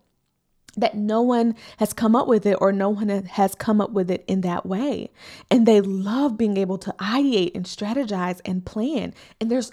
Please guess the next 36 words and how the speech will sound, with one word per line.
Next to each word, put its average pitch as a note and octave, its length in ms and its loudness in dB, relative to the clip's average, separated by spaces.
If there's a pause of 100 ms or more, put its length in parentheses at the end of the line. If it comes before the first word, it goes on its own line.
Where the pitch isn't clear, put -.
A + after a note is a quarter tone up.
nothing D4+ 600 -8
wrong D4 240 -4
with C#4 140 -2
that. F3+ 280 -4 (400)
I A3+ 60 0
have A#3 80 0
an A3+ 100 0
episode A3+ 500 2
coming A3+ 300 -2
up G#3 140 -4
that G3+ 140 -6
talks G3+ 260 -6
about G3 240 -2
the F#3 60 -10
personality A3 720 -2
versus F3+ 400 -6
gifts A#3 380 -2
versus - 360 -10
trauma. A#3 480 -2
And F#3 120 -6
I E3 80 -4
think - 240 -10
it's F3 160 -8 (200)
really - 280 -4
gonna G#3+ 200 0
be F#3+ 100 -4
helpful F#3+ 500 -4 (360)
in G#3+ 240 2
identifying, F#3+ 800 0
you G#3 100 -2
know, F#3 140 -2
where B3 300 0
does D4 160 -2
this A3+ 200 -6
come F#3+ 220 -4
from? E3+ 240 -6